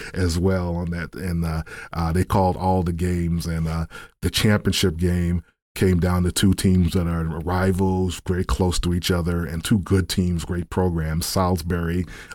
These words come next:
over, defeated Glasgow to win the championship, and these are two teams that are no stranger to success. Salisbury, of course, won the Class two state championship last year,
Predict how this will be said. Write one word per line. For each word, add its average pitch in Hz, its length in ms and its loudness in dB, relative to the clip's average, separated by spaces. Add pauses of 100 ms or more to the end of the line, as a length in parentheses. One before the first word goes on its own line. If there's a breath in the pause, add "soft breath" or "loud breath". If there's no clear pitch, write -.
over, 87 380 0 (100)
defeated 95 420 2
Glasgow 90 640 0
to 85 120 -2
win 85 200 0
the 80 80 -2
championship, 80 680 -4
and 78 100 -4
these 87 120 -2
are 85 60 -4
two 87 220 -4
teams 92 260 0
that 87 100 -4
are 82 60 -2
no 85 140 -2
stranger 87 500 -4
to - 100 -16
success. 85 600 -8 (340 loud breath)
Salisbury, 92 500 2
of 80 120 -4
course, 90 300 0
won 90 160 0
the 82 80 -2
Class 90 400 -4
two 95 160 2
state 82 320 -2
championship 85 760 -2
last 87 400 -4
year, 82 280 -2